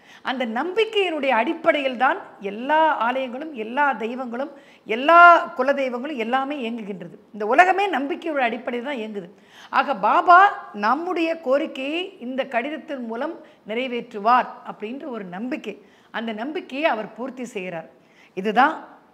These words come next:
பாபாவினுடைய உண்மையான பக்தர்கள் பாபாவுக்கு செய்கிறது. பாபா எந்த விதமான ஒரு இதுவும் எனக்கு வந்து என்னுடைய கோரிக்கை நிறைவேறினாலும் எனக்கு இதை செய், அதை செய் என்று எதையுமே வேண்டிக் கொள்ள சொல்லவில்லை. ஒரு நன்றியை சொல்வோம்னா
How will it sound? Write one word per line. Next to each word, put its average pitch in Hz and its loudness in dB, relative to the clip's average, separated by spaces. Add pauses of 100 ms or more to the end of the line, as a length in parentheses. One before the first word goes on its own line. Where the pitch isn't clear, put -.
(180)
பாபாவினுடைய 254 -2 (640)
உண்மையான 320 2
பக்தர்கள் 294 -2 (100)
பாபாவுக்கு 196 -4
செய்கிறது. 170 -14 (180)
பாபா 339 10 (180)
எந்த 294 2
விதமான 247 -2
ஒரு 226 -4
இதுவும் 339 -6
எனக்கு 254 -6
வந்து 226 -8
என்னுடைய 226 -8
கோரிக்கை 277 -2
நிறைவேறினாலும் 247 -8
எனக்கு 220 -12
இதை 233 -10
செய், 240 -8
அதை 233 -6
செய் 262 -8 (200)
என்று 247 -8
எதையுமே 359 2
வேண்டிக் 320 2
கொள்ள 277 0
சொல்லவில்லை. 196 -8 (560)
ஒரு 214 -6
நன்றியை 370 0
சொல்வோம்னா 226 -4